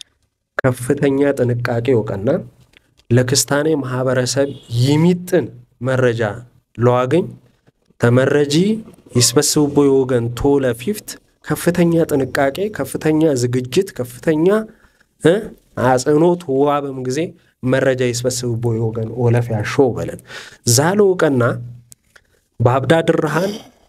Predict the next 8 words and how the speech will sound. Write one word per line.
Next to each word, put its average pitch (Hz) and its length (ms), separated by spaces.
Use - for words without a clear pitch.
መረጃ 160 480
ቢቲን 143 540
እወስድ 135 540
ይብሌ 131 340
ሐሳብ 127 420
ዋካብት 123 460
ያሾው 120 380
በለን 87 280